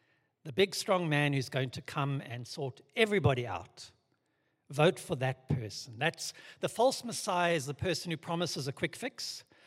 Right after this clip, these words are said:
The false messiah is the person who says, "I know what the problem is. They are the problem. We get rid of them and we fix the problem." That's a false messiah. A false messiah is a person who brings liberation only for some, not for all.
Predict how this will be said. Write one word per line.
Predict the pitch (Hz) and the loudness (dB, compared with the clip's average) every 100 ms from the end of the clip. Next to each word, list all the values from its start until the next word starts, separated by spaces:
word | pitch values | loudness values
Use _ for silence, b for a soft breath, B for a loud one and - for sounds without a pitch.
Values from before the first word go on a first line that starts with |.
| B B | B B
The | |
false | 139 - 233 226 - | -2 2 4 4 0
messiah | 208 - 196 175 180 | -6 -2 2 4 4
is | 165 135 117 | 0 -4 -6
the | 135 | -6
person | - 190 - 208 143 | -2 0 0 -4 -4
who | 117 165 | 0 0
says, | - 170 165 | 0 0 2
"I | 143 151 | 2 6
know | 208 | 6
what | 240 - | 6 4
the | |
problem | - 170 151 151 | 0 2 2 0
is. | 208 - b b | -2 -8 b b
They | 160 165 180 | 4 6 8
are | 175 | 6
the | 147 | 4
problem. | - 139 139 196 247 B | 0 0 0 -4 -6 B
We | B 143 | B -4
get | 151 | 0
rid | 143 165 | 2 2
of | 120 | 2
them | 160 180 247 254 b b - | 2 2 0 -6 b b -8
and | 151 | -2
we | 143 | -2
fix | - 160 - | 0 0 -2
the | 170 | -6
problem." | 170 139 101 92 92 _ _ _ 127 | -2 -2 -2 -10 -16 _ _ _ -4
That's | 131 143 - - - | -2 -2 -10 -12 -10
a | 160 | -10
false | - 117 107 - - | -6 -6 -8 -14 -14
messiah. | 135 135 - 87 73 - B B 185 | -12 -10 -8 -8 -10 -16 B B -8
A | |
false | 127 254 330 - | -4 -2 -2 -4
messiah | 294 - 233 240 233 | -10 -4 0 2 2
is | 202 165 | 0 -2
a | - | -4
person | 233 233 254 | -4 -4 -4
who | 208 | -4
brings | 147 214 214 175 | -2 -2 -2 -2
liberation | 202 185 190 208 220 - 240 | -2 0 2 2 0 -2 -4
only | 202 220 233 | -4 -2 -4
for | 233 | -4
some, | 202 - 233 240 | -4 -2 -4 -2
not | 185 - | -4 -4
for | - 156 123 | -4 -4 -4
all. | 90 98 104 | -8 -12 -20